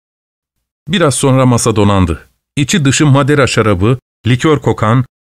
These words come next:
tok oluşu yüzünden güçlükle soluk alan Kubaşin durmadan açlıktan yakınıyor, yemekleri zorla çiğniyor, durmadan Şipinov'la Ivançikov'un yarışmalarından söz ediyordu. Karısıyla kaynanası ise gözlerini ondan ayırmaksızın şöyle düşünüyorlardı.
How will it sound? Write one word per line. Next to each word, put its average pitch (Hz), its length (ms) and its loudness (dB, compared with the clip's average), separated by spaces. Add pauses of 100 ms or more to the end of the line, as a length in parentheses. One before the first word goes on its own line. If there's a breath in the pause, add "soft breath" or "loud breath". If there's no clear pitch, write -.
(160)
tok 180 220 -2
oluşu 160 280 -2
yüzünden 147 580 0 (320)
güçlükle 175 440 -2
soluk 156 320 0
alan 147 240 0
Kubaşin 160 540 0 (280)
durmadan 170 420 2
açlıktan 139 460 0
yakınıyor, 131 680 0 (220)
yemekleri 147 520 0
zorla 147 380 2
çiğniyor, 127 680 0 (480)
durmadan 147 460 0
Şipinov'la 135 680 0
Ivançikov'un 131 680 0
yarışmalarından 117 840 0
söz 95 220 -2
ediyordu. 90 560 0 (600)
Karısıyla 127 520 0
kaynanası 117 560 0
ise 117 420 -2
gözlerini 120 480 0
ondan 120 280 2
ayırmaksızın 120 720 0
şöyle 95 380 0
düşünüyorlardı. 90 920 0